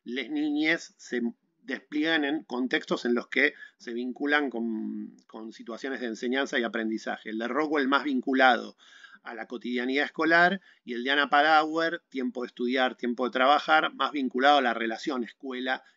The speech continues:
y otras situaciones de enseñanza, ¿no? Y además, el, tanto el de Rockwell, que nos introduce un poco las discusiones que el otro día ya íbamos introduciendo en relación a apropiación, subversión y resistencia,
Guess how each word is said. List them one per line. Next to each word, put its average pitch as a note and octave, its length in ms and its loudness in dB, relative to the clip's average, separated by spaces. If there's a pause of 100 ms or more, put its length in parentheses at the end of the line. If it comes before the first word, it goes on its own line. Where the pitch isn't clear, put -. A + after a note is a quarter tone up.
y B2+ 100 -10
otras A2+ 300 -10
situaciones A2+ 500 -10
de A2 80 -12
enseñanza, A2 640 -14
¿no? C3+ 160 -14 (300)
Y C3 80 -10
además, D3 420 0
el, A#2 320 -4 (360)
tanto A#2+ 340 -8
el A#2+ 100 -4
de B2+ 120 0
Rockwell, A#2 600 0 (300)
que A2+ 120 -10
nos A2+ 180 -10
introduce A#2+ 420 -6
un B2 100 0
poco C#3 200 0
las B2 140 0
discusiones B2 480 -4
que A#2+ 100 -4
el B2 60 2
otro B2 200 0
día C3 460 4 (160)
ya B2+ 260 -4
íbamos B2+ 300 -4
introduciendo B2 560 0
en A2+ 60 -2
relación A#2 400 -4
a A#2 40 -2
apropiación, C3 880 -4 (320)
subversión C3 1000 -4 (340)
y A2+ 240 -14
resistencia, D3+ 1040 -2